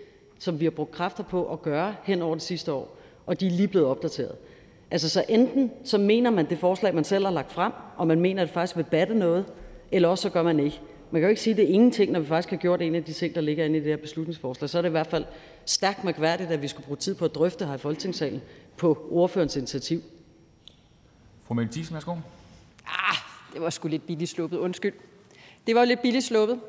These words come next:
Speaker 3: Øhm, vi drøftede jo det her med, øh, sikkerheds-, øh, med beredskabsplanerne. Det, det, det mindes jeg i hvert fald, at vi drøftede her i salen allerede sidste gang. Øh, men problemet er jo ikke nødvendigvis, altså, det er sindssygt vigtigt at finde ud af, hvad man gør,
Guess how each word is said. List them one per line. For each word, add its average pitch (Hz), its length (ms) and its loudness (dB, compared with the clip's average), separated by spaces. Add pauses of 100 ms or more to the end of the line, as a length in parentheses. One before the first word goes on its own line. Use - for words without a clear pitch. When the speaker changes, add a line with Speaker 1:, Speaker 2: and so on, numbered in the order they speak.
(560)
Speaker 3:
Øhm, 208 500 4 (200)
vi 226 140 4
drøftede 233 460 2
jo 220 60 6
det 233 140 4
her 240 120 6
med, 220 200 4 (240)
øh, 190 180 4
sikkerheds-, 240 540 2
øh, 202 220 2
med 208 100 4
beredskabsplanerne. 214 880 0
Det, 285 120 -2 (120)
det, 311 100 0 (100)
det 302 120 0
mindes 269 260 4
jeg 277 60 2
i - 20 -4
hvert 214 140 2
fald, 233 100 -2
at 202 40 0
vi 214 60 0
drøftede 214 400 0
her 233 120 2
i 233 40 2
salen 226 340 0
allerede 214 260 2
sidste 269 360 -2
gang. 160 220 -2 (580)
Øh, 185 380 4 (140)
men 226 200 2
problemet 269 480 2
er 233 60 6
jo 240 60 4
ikke 240 280 2
nødvendigvis, 233 680 0
altså, 214 280 0 (600)
det 262 220 2
er 240 40 2
sindssygt 277 440 0
vigtigt 240 280 2
at 240 60 0
finde 254 200 0
ud 269 40 4
af, 247 60 2
hvad 220 140 2
man 269 240 0
gør, 202 340 0